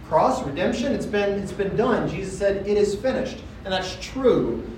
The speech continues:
His work of redemption has been decisively accomplished. It is finished.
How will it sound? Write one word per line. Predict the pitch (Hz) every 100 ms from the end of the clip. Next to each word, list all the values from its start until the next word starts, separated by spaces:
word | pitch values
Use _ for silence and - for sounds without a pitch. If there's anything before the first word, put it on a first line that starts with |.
| -
His | 185
work | 190 247 -
of | 220 185
redemption | 175 220 254 214 180 160
has | 170 185
been | - 208 196 -
decisively | 180 - - 214 247 233 226 190 185
accomplished. | 175 208 226 226 226 - 147
It | 202
is | 269 - -
finished. | 165 127 -